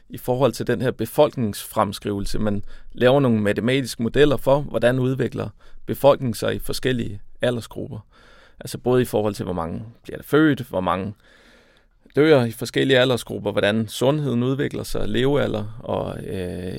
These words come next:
indvandring til Danmark og så videre. Så, men man kan faktisk se, at dem, der er i den mest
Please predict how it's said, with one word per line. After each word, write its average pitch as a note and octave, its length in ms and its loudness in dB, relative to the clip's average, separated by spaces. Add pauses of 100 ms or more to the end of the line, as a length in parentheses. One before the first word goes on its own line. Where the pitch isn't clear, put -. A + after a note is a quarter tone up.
(140)
indvandring A#2+ 600 -2
til A2 120 -10
Danmark G#2+ 320 -2
og A#2 60 -14
så - 100 -12
videre. G#2+ 360 -8 (1120)
Så, A2+ 380 4 (100)
men A2+ 200 2
man A2 120 2
kan - 100 -4
faktisk D#3 300 2
se, D#3+ 180 2
at A2 80 2
dem, C#3+ 160 2
der D#3 80 4
er C#3 40 6
i A2+ 120 2
den A#2 180 0
mest D3+ 380 -2